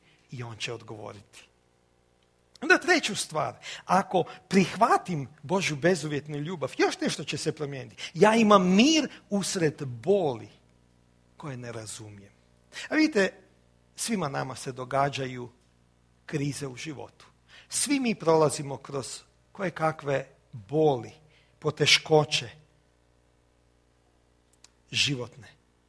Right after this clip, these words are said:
I mnoge stvari mi ne razumijemo zašto nam se to događa. I po-, ponekad se pitamo, "Pa dobro, Bože, zašto? Zašto meni? Zašto mojoj obitelji?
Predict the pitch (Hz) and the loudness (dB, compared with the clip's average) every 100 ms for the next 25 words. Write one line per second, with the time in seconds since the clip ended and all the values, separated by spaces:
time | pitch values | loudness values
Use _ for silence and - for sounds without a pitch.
0 | _ _ _ _ _ - 156 180 277 190 | _ _ _ _ _ -10 -2 0 0 -4
1 | - 131 135 139 135 131 127 123 113 143 | -8 -10 -10 -14 -12 -12 -12 -12 -12 -12
2 | 127 117 113 117 117 - 120 117 - 123 | -12 -14 -14 -14 -12 -12 -14 -14 -12 -12
3 | - 117 113 113 107 98 107 - 165 175 | -12 -12 -12 -14 -14 -16 -14 -4 -4 -4
4 | 170 - 180 175 147 147 127 165 139 139 | -8 -2 -2 -2 -4 -6 -8 -10 -10 -14
5 | - - - - 165 143 123 139 127 117 | -16 -20 -18 -12 -12 -10 -8 -6 -6 -8
6 | 127 113 - - - _ _ _ _ _ | -6 -8 -8 -16 -20 _ _ _ _ _
7 | _ _ - - 247 226 202 175 180 160 | _ _ -16 -2 0 0 0 2 2 2
8 | 131 127 214 - 180 175 175 156 139 156 | 0 6 6 4 4 6 6 6 2 -4
9 | 147 120 113 | -6 -14 -18